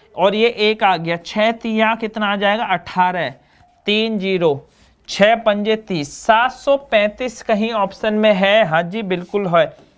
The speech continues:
आप लोग देखोगे तो ऑप्शन नंबर बी दे रखा है सात सौ पैंतीस। इसका मतलब सात सौ पैंतीस जिस जिस बच्चे का भी आ रहा है एकदम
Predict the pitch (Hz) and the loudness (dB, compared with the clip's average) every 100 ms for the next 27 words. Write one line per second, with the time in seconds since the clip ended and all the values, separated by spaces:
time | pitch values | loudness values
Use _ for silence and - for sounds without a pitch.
0 | _ - 226 254 262 262 226 240 247 240 | _ -2 -2 -2 0 0 4 2 2 0
1 | 233 233 240 214 - 202 202 - 214 208 | 0 0 0 -6 -2 -2 -2 -4 -4 -4
2 | 214 226 175 185 233 214 214 208 208 208 | 0 0 0 -4 0 2 2 0 -2 -2
3 | 202 208 208 160 151 - 190 - 151 151 | 0 -2 -2 -4 -4 -4 -4 -2 -4 0
4 | 202 226 - - - - - - - 190 | 2 2 0 -20 -20 -20 -20 -6 0 0
5 | - 233 220 233 240 - 202 208 - 233 | 2 2 2 2 0 2 2 2 2 0
6 | 240 190 196 254 208 190 - 202 220 202 | 2 -2 0 -2 -2 -4 -6 -4 -6 -2
7 | 196 - 214 208 214 185 202 185 170 180 | -4 0 0 2 0 2 2 2 2 0
8 | 214 214 185 220 | 0 -4 -4 -6